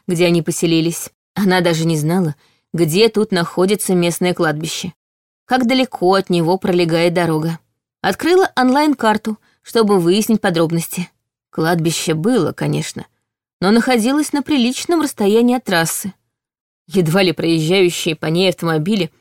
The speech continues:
могли помешать местным призракам. Где-то около трех часов ночи, когда закончилось действие дневного сна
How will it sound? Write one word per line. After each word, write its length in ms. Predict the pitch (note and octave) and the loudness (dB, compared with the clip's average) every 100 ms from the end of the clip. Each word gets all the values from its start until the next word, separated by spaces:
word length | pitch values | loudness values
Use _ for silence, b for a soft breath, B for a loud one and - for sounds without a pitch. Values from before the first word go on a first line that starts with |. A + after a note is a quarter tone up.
| _ _ _ | _ _ _
могли 340 | F#3 F#3+ G3 G#3 | -2 0 2 2
помешать 480 | F#3 F3+ - F#3 F#3 | 2 0 0 -2 0
местным 340 | F3 - F3+ | -2 0 -2
призракам. 560 | E3 D#3 D#3 - E3 D#3+ _ _ _ - | -2 -2 -2 -2 -4 -4 _ _ _ -6
Где-то 460 | D#3+ F#3 C4 D#4+ E4 | 0 2 2 0 -2
около 400 | C4+ D4 D4+ C#4+ | -2 -2 0 0
трех 300 | C4 B3+ C4+ | 0 -2 -2
часов 380 | - A3+ A#3 - | -6 -4 -2 -2
ночи, 420 | E3+ G3 - B3+ - _ _ _ | -2 -2 -6 -12 -14 _ _ _
когда 360 | E3+ E3 F3+ F3 | -6 0 2 2
закончилось 680 | F3 - F#3 F#3 F3+ F3 D#3 | 0 0 0 2 2 0 2
действие 520 | E3 F#3+ F#3 E3+ E3+ | 2 2 2 0 0
дневного 440 | E3 E3 E3+ D#3+ | 0 0 0 -2
сна 320 | D#3 - F3 | -4 -4 -6